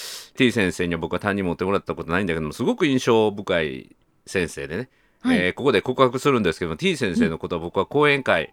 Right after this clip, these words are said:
Speaker 1: えー、等で、
Speaker 2: うん。
Speaker 1: コミュニケーションの研修等でしょっちゅう実はお話しさせてもらってます。
Speaker 2: おー。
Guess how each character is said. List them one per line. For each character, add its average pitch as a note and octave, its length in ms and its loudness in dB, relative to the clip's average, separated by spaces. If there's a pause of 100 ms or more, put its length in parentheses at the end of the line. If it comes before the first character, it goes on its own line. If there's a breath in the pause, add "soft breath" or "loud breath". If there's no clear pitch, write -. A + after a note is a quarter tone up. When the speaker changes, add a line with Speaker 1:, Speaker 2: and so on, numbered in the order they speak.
Speaker 1:
え E2 260 0
ー、 F4+ 80 0
等 F2 300 4
で、 G2+ 140 4
Speaker 2:
う - 20 -
ん。 - 20 -20
Speaker 1:
コ B2 120 0
ミ C3 80 4
ュ - 20 -
ニ C#3 80 0
ケ G#3+ 140 6
ー - 20 2
シ G#2+ 100 0
ョ F2+ 60 2
ン - 20 0
の D#2 80 -4
研 G#2 220 2
修 G2 240 0
等 F#2+ 180 4
で E2+ 100 0
し - 200 -6
ょ A3 40 0
っ - 80 -6
ち - 120 -4
ゅ - 20 4
う F#3+ 40 0
実 A2 200 0
は E2 60 4
お - 20 0
話 D#2+ 180 -4
し - 40 -18
さ F2+ 100 0
せ - 120 -10 (100)
て F2+ 280 0
も F2+ 140 -4
ら D#2 100 0
っ - 40 -8
て D#2+ 80 -10
ま D2 100 -8
す。 - 140 -18
Speaker 2:
お B3 720 6
ー。 G3 40 -14